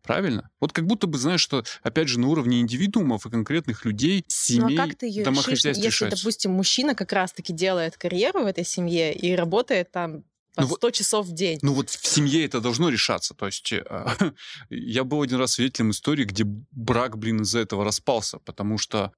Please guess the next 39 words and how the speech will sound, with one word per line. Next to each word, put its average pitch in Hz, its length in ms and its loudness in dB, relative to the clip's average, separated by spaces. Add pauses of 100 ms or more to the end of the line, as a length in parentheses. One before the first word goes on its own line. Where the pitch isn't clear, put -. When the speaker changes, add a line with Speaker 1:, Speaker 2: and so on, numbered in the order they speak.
Speaker 1:
из-за, 131 260 2
э, 117 280 -2
натуральных 120 480 0
гендерных 104 340 -2
стереотипов, 110 480 -2
которые 120 280 0
они 107 100 4
не 107 60 0
смогли 110 320 0
перенести. 107 680 0
Когда 120 380 0
родился 117 380 -2
ребёнок, 107 520 0
э, 98 140 0
возник 107 380 0
вопрос, 107 320 0
кто 107 180 -2
пойдёт 98 260 -2
в 101 40 -16
декрет. 151 420 -2 (160)
По 143 140 2
умолчанию 120 560 -2
всегда 104 360 -2
идёт 98 200 -4
женщина. 165 500 0 (220)
А 107 180 0
в - 80 -6
том 139 160 2
случае 117 340 -2
посидели, 113 440 0
посчитали, 135 520 0
никакого 113 540 0
смысла 101 360 -4
женщине 104 360 0
в 95 60 -2
декрет 101 320 0
было 104 240 2
уходить, 101 400 -2
ну, - 580 -2